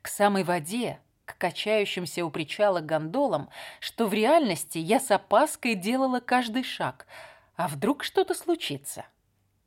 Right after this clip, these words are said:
Не зная тогда о мистической стороне этого города, я пугалась возникшей странной связи. Конечно, я боялась того, что называют завышенными ожиданиями. Я куталась в куртку, защищаясь от осеннего ветра –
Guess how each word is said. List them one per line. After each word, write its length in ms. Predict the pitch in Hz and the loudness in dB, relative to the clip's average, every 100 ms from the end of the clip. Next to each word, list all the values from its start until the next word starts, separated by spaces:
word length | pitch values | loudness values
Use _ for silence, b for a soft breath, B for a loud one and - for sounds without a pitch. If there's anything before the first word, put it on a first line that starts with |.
| _ _ _ - | _ _ _ -10
Не 200 | 170 170 | -4 -2
зная 320 | 151 190 262 | 0 0 2
тогда 360 | 247 196 185 226 | 2 0 4 4
о 60 | |
мистической 640 | 196 180 - 240 208 - 175 | 4 -2 -6 -8 -8 -6 -6
стороне 520 | - 170 170 190 190 | -4 -4 -2 -2 -4
этого 260 | 165 156 156 | -4 -4 -4
города, 480 | 160 269 233 208 202 B B B | -2 0 2 0 -2 B B B
я 200 | 165 208 | -4 -2
пугалась 680 | 220 233 220 247 143 135 - | -2 -4 -2 0 0 -2 -2
возникшей 680 | 151 170 196 - 160 147 _ | -2 -2 -4 -6 -8 -10 _
странной 540 | - - 170 160 151 147 | -14 -2 0 0 -2 -8
связи. 640 | - 147 131 127 127 - _ _ _ _ _ _ _ _ - | -10 -6 -6 -8 -14 -18 _ _ _ _ _ _ _ _ -10
Конечно, 440 | 170 214 339 - | -6 -4 -4 -2
я 200 | 247 247 | 0 4
боялась 420 | 226 208 247 226 | 4 4 0 -2
того, 260 | - 185 233 | 0 2 0
что 180 | - 196 | -4 -2
называют 520 | 185 170 185 220 180 | -2 0 2 0 2
завышенными 640 | 175 202 - 214 208 214 | 0 0 -2 -2 0 0
ожиданиями. 840 | 214 208 170 135 131 123 127 104 _ _ _ _ _ b b b - | 0 -2 -4 -4 -6 -10 -12 -14 _ _ _ _ _ b b b -4
Я 180 | 185 214 | 2 4
куталась 520 | - 302 285 233 226 | 6 6 8 4 2
в 100 | - | -2
куртку, 480 | - 330 320 - 220 | 2 2 2 0 0
защищаясь 680 | 262 - 196 - 202 175 185 | 0 -4 -4 2 2 2 0
от 120 | 190 | 0
осеннего 560 | 202 - 185 170 185 | 0 -2 -2 -2 -2
ветра – 540 | 240 185 135 - 120 | -2 -2 -4 -6 -12